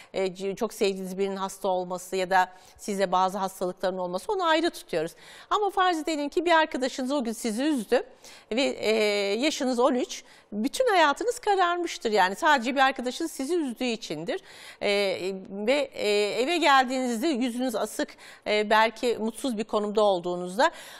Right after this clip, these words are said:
anneniz ne olduğunu sorar. <clears throat> Dersiniz ki, "Yani hiçbir şey yok, işte arkadaşımla kavga ettim." "Ya ne var kızım bu kadar abartacak bir nokta? Yani bir arkadaşın hayatın sonu değil ya, düzelir." dersiniz. Anlayamazsınız. Yani ne demek? Tabii ki hayatın sonudur sizin için. Yani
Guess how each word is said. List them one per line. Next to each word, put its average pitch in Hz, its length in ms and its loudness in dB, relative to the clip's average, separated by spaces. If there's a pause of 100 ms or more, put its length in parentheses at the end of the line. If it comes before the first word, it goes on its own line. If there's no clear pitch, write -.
anneniz 277 460 2
ne 277 80 4
olduğunu 254 380 2
sorar. 190 440 2 (100)
<clears throat> - 100 -14 (280)
Dersiniz 294 480 2
ki, 330 100 -2
"Yani 254 440 2
hiçbir 294 200 -4
şey - 140 0
yok, 269 140 2
işte - 160 2
arkadaşımla 262 580 0
kavga 220 380 2
ettim." 262 280 -2 (260)
"Ya 190 240 4
ne 214 140 -2
var 381 180 2
kızım 339 320 -2
bu - 40 -6
kadar 247 260 4
abartacak 233 640 4
bir 226 100 0
nokta? 226 280 2
Yani 233 340 4
bir 277 160 4
arkadaşın 302 520 0 (260)
hayatın 262 440 6
sonu 240 300 0
değil 269 180 2
ya, 427 120 8
düzelir." 320 440 4
dersiniz. 233 440 2 (280)
Anlayamazsınız. 294 720 0
Yani 226 180 0
ne 302 120 2
demek? 190 260 0
Tabii 359 200 -2
ki 440 100 -4
hayatın 269 360 4
sonudur 254 400 -4
sizin 170 320 -8
için. 165 220 -8
Yani 214 320 0